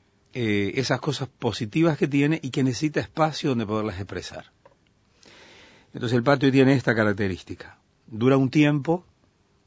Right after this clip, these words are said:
al cual, eh, se le dan algunas herramientas al adolescente para que se vaya descubriendo a sí mismo,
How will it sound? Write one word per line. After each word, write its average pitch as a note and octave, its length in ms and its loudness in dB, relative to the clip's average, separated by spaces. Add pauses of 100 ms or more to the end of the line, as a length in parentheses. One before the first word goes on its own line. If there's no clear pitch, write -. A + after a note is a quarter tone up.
(640)
al A2+ 140 -10
cual, A#2+ 400 0
eh, G2 140 -10
se A2 160 -6
le G#2 80 0
dan A2+ 400 2
algunas G#2+ 340 -4
herramientas G#2+ 500 -2
al G2 100 -4
adolescente F#2+ 440 -4
para G2 220 -4
que G2 100 -14
se G#2 80 -6
vaya G#2 220 -2
descubriendo G2+ 480 -4
a G2 40 -8
sí G#2 140 -6
mismo, D3 320 -2